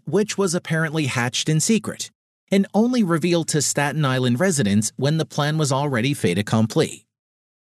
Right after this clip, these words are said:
As the New York Post reported this week, local G O P state assemblyman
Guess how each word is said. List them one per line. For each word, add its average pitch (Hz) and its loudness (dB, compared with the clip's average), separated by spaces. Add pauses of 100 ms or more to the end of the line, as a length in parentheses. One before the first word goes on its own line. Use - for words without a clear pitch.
(280)
As 220 2
the 208 2
New 208 6
York 269 0
Post 143 0
reported 123 2
this 127 -2
week, 208 -2 (680)
local 233 2
G 147 2
O 135 2
P 127 0
state 117 2
assemblyman 113 0